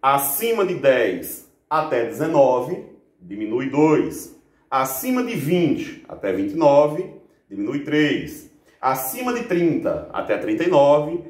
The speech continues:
diminui quatro. E assim sucessivamente, de acordo com o número que você estiver fazendo.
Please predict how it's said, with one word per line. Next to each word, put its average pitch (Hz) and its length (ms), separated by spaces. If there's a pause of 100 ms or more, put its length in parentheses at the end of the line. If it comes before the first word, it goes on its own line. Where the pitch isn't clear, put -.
(240)
diminui 147 760 (640)
quatro. 135 580 (140)
E 277 80
assim 185 280
sucessivamente, - 1000 (200)
de 131 140
acordo 156 400
com 156 160
o - 20
número 139 260
que 139 60
você 135 260
estiver 123 760 (180)
fazendo. - 680